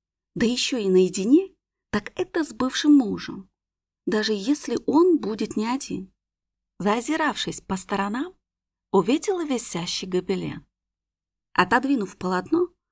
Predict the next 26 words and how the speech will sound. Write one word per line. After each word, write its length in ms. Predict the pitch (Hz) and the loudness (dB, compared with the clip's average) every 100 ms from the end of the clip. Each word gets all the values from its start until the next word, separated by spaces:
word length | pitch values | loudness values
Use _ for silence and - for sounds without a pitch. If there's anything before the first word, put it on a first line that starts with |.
| _ _ - | _ _ -4
увидела 480 | 226 381 403 311 | 0 0 0 -2
темную 580 | 226 - 269 370 330 320 | -2 -2 0 2 2 0
и 60 | - | -2
небольшую 640 | 220 240 262 - 220 185 | -2 -4 -6 -4 -2 0
нишу, 440 | 185 262 370 - 214 _ _ _ _ | 4 4 2 -6 -18 _ _ _ _
в 20 | - | -8
которую 520 | 220 392 392 220 208 | -2 0 0 -2 -2
юркнула 540 | 233 392 - 359 311 - _ - | -2 -2 0 2 2 -4 _ -6
без 260 | 156 170 | -4 -4
промедления. 800 | - 180 185 180 170 180 180 214 _ _ _ _ _ _ _ | -4 -2 -2 -4 -10 -10 -16 -18 _ _ _ _ _ _ _
Голоса 380 | - 180 202 170 | -2 -2 0 -4
становились 600 | - 185 185 180 180 175 | -2 4 4 4 2 -4
все 180 | - 185 | -4 -4
ближе, 500 | 165 220 359 - - _ _ _ _ _ | 0 0 -2 -4 -20 _ _ _ _ _
а 100 | 180 | 0
я 180 | 240 415 - | 0 0 -4
уже 240 | 240 277 330 | -4 2 2
могла 360 | 220 190 277 | 2 0 -2
разобрать 560 | 320 294 190 190 294 330 | -2 -4 -4 -2 -4 -4
слова 420 | - 202 196 175 | -8 -6 -4 -4
разговора. 640 | 185 185 196 190 - 214 _ _ _ _ _ _ _ | -6 -6 -8 -10 -16 -18 _ _ _ _ _ _ _
Один 380 | - 185 214 185 | 2 4 4 2
голос, 480 | 190 330 381 190 - _ _ | 2 0 0 -6 -14 _ _
несомненно, 680 | 196 202 202 185 180 311 392 | 2 2 4 4 6 6 4
принадлежал 680 | 339 302 240 175 180 185 190 | 4 4 4 -2 -4 -4 -4
Джейдену, 680 | 190 175 165 - 147 185 | -6 -10 -10 -8 -10 -10